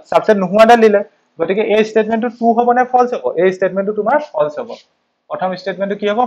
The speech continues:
ফল্চ হ'ব। কেলে ফল্চ হ'ল? কাৰণ প্ৰথম ছেটটো দ্বিতীয় ছেটটোৰ ছাবছেট হয়, কিন্তু ইয়াত নহয় বুলি কৈছে। ইয়াত কি বুলি কৈছে? নহয় বুলি কৈছে। অ'কে, এতিয়া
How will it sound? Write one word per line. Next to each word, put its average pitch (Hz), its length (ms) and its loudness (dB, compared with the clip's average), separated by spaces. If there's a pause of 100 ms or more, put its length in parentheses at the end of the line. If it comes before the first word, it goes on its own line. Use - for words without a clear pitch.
ফল্চ 143 280 -2
হ'ব। 123 100 -8 (600)
কেলে 214 260 2
ফল্চ 226 240 2
হ'ল? 269 100 4 (500)
কাৰণ 170 240 4
প্ৰথম 165 300 2
ছেটটো 196 260 -2
দ্বিতীয় 175 260 -2
ছেটটোৰ 202 280 -4
ছাবছেট 226 340 0 (140)
হয়, 170 240 4 (320)
কিন্তু 190 220 -2
ইয়াত 214 140 6 (100)
নহয় 151 280 2
বুলি 151 180 0
কৈছে। - 200 -4 (100)
ইয়াত 156 200 0
কি 185 100 0
বুলি 175 160 -2
কৈছে? 185 160 0 (160)
নহয় 143 360 0
বুলি 135 180 0
কৈছে। 123 180 -8 (160)
অ'কে, - 240 -6 (3750)
এতিয়া 185 160 2